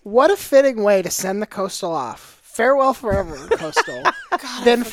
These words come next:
Speaker 3: forgot about that. I'm so sad now.
Speaker 1: What if, what a,
Speaker 3: All
Speaker 1: what
Speaker 3: those
Speaker 1: a,
Speaker 3: years of four and four.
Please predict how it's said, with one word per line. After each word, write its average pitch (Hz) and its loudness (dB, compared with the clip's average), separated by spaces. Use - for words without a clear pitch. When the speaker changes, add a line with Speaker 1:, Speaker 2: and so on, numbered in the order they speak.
Speaker 3:
forgot 233 0
about 220 0
that. 202 -2
I'm 190 -4
so 220 -8
sad 226 -6
now. 165 -8
Speaker 1:
What 254 4
if, 285 -4
what 269 4
a, 311 2
Speaker 3:
All 240 0
Speaker 1:
what 285 8
Speaker 3:
those 254 4
Speaker 1:
a, - -10
Speaker 3:
years 254 -4
of 214 -6
four 233 -2
and 220 -8
four. 202 -8